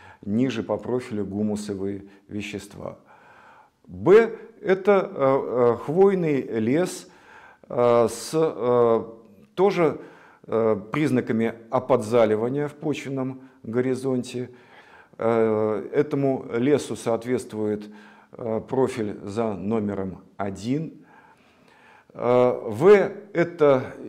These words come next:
явно река и прилегающая к ней пойма,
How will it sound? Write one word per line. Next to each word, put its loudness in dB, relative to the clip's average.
явно 0
река 2
и -4
прилегающая -2
к -14
ней -2
пойма, 0